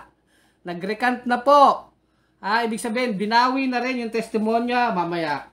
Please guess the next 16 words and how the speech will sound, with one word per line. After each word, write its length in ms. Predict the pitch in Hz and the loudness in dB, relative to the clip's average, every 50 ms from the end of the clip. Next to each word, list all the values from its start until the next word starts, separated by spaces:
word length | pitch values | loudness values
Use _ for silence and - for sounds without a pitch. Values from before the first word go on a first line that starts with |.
| _ _ _ _ _ _ _ _ _ _ | _ _ _ _ _ _ _ _ _ _
Sorpresahin 640 | - 185 180 - - 196 196 220 220 214 220 220 | -10 -10 -8 -6 -6 -6 -2 2 2 4 4 4
natin 320 | 214 208 202 214 208 196 214 | 2 0 0 0 -2 -2 -2
itong 80 | 202 | -4
mga 320 | 202 202 196 190 190 190 - | -2 -2 -2 -2 -4 -4 -4
pulangaw. 560 | 190 185 180 170 165 160 147 131 127 127 135 | -4 -2 -2 -2 -2 -4 -4 -6 -6 -8 -8
Oh, 20 | |
ito, 220 | 147 160 165 - 196 | -8 -8 -4 -2 0
ha? 560 | 185 175 185 185 196 208 214 - - - _ _ _ _ _ _ _ _ _ _ _ _ | 2 2 2 4 2 2 2 0 -4 -10 _ _ _ _ _ _ _ _ _ _ _ _
Sinulat 480 | _ - 170 180 175 180 180 180 185 - | _ -10 -8 -6 -6 -6 -6 -8 -8 -6
ko 80 | 196 | -6
na 80 | 190 185 | -4 -2
rito, 320 | 185 185 185 180 - 220 202 185 | -2 -2 -4 -4 -4 -2 -2 -2
eh. 80 | 165 151 | -2 -2
Oh, 180 | 139 131 127 139 | -6 -8 -8 -4
Joel 400 | 143 190 220 233 254 262 254 233 | -2 2 2 4 4 2 0 0
Capones. 800 | - 247 233 - 247 247 240 247 240 247 226 185 185 - - - | -2 -4 -2 0 0 2 2 2 2 2 2 0 0 -4 -10 -18